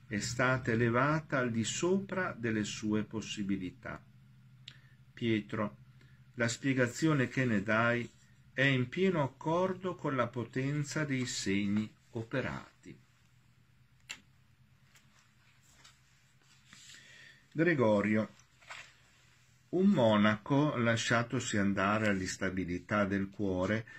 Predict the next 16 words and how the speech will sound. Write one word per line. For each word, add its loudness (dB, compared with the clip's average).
non 2
voleva 4
più 0
rimanere 2
in 0
monastero. -2
L'uomo 4
di 4
Dio 4
assiduamente 0
lo -2
rimproverava 0
e 0
spesso 0
lo 4
esortava, 0